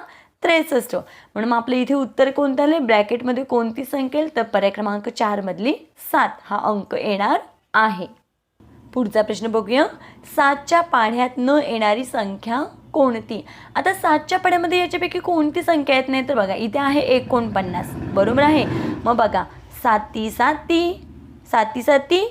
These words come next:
एकोणपन्नास आणि दुसरा पर्याय आहे पस्तीस. मग इथे बघा साता पाचा पस्तीस, म्हणजे ही पण सातच्या पाढ्यात येते. आता चोपन्न,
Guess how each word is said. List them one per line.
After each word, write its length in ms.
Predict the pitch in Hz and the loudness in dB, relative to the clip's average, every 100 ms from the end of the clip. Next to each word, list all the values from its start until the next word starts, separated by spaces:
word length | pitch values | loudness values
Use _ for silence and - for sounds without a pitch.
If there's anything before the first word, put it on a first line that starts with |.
| - _ - | -6 _ -2
एकोणपन्नास 800 | 339 - 277 240 202 190 185 - - - - | 0 2 0 0 -4 -4 -10 -14 -20 -18 -4
आणि 180 | 180 208 | -2 -2
दुसरा 380 | 214 233 254 247 | -2 -2 2 2
पर्याय 320 | 254 247 254 | 2 2 4
आहे 280 | 254 254 339 403 | 4 4 2 2
पस्तीस. 500 | - 247 233 220 202 | 4 4 2 -8 -8
मग 60 | 214 | -6
इथे 180 | 208 226 | -2 2
बघा 320 | 226 226 302 381 - _ - _ - | 2 2 0 0 -18 _ -20 _ -4
साता 340 | 247 214 - 208 | 0 0 2 0
पाचा 560 | 208 277 320 330 330 349 - - _ _ - | 2 0 2 2 4 2 -6 -20 _ _ 0
पस्तीस, 340 | 359 320 247 - | 2 2 -2 -6
म्हणजे 160 | 285 | -2
ही 140 | 339 415 | 0 0
पण 220 | 453 427 | 2 0
सातच्या 380 | 403 311 302 254 | 4 2 2 0
पाढ्यात 260 | 240 202 185 | 2 0 -2
येते. 220 | 175 170 - - - | -4 -4 -6 -18 -4
आता 220 | 247 370 392 | -2 -2 -4
चोपन्न, 640 | - 381 277 - 240 202 | 0 2 2 0 0 0